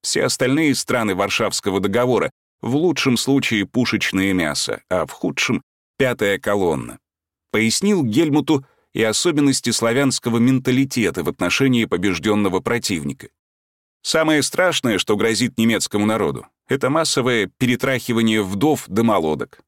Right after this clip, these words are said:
Но ты учти, что в основном они и сами будут не против, так как дефицит мужчин после войны будет страшный.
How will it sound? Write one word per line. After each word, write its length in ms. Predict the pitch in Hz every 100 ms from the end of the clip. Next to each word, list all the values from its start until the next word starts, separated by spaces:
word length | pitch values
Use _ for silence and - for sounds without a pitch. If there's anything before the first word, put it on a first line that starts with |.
| -
Но 160 | 98
ты 120 | 104 107
учти, 480 | 113 - - 78 87
что 240 | - 78
в 60 | 80
основном 460 | - 98 110 135
они 260 | 110 117 -
и 100 | 135
сами 360 | - - - 101
будут 380 | 95 90 76
не 100 | 120
против, 420 | 131 - 104 73 - - _ -
так 180 | 107
как 200 | - 104
дефицит 520 | 90 101 104 - 117 -
мужчин 460 | 101 - 143 127
после 300 | 90 87 95
войны 420 | 98 104 90 69 -
будет 420 | 92 117 127 85
страшный. 640 | - - 87 73 - -